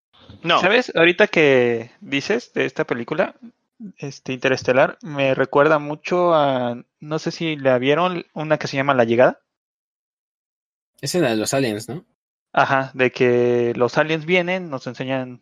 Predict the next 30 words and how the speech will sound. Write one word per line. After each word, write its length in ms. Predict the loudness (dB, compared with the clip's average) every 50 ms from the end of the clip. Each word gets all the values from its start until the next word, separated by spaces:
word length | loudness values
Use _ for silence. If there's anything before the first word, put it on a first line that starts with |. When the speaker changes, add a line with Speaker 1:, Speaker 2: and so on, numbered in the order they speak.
| _
Speaker 2:
un 160 | -6 -2 0 0
lenguaje 600 | 0 2 4 4 4 4 2 0 -2 -2 -4 -6
y 120 | -4 -2 0
l-, 360 | 0 0 0 0 0 0 0
aquellos 360 | 0 2 0 0 0 0 0
que 80 | 0 2
lo 120 | 2 2
dominan 520 | 2 2 0 0 -2 -2 -2 -4 -4 -8 _ _ _ _
tienen 240 | -2 -2 0 0 0
la 80 | 0 2
capacidad 560 | 0 0 0 0 0 2 4 6 6 6 8
de, 420 | 6 6 6 4 2 0 -4 _ _ _ _ _ _ _ _ _ _ _ _ _ _ _ _ _ _
bueno, 260 | -2 0 2 2 2
cambia 220 | 0 2 2 2 0
su 160 | 0 0 0
percepción 580 | 0 0 0 0 -2 -2 -2 0 0 0 2
del 220 | 2 2 2 2 0
tiempo 520 | 0 0 0 0 0 -2 -2 -2 -6 -16 _
y 320 | -16 -12 -6 -4 -2 0 2
la 240 | 4 4 4 4 2
protagonista 680 | 2 0 2 2 2 2 0 -2 -4 0 2 2 4
puede 440 | 4 4 4 6 6 4 4 2 0 _ _ _ -4
tanto 260 | -2 -2 -2 0 0
ver 120 | 2 2 2
el 80 | 0
futuro 480 | -4 -10 -10 -4 0 0 2 0 0 _ _ _ _ _ _ _ _ _ _ _
como 240 | -10 -10 -8 -4 0
ver 140 | 2 2 2
el 100 | 2 0
pasado. 420 | -2 -2 0 0 0 0 -2 _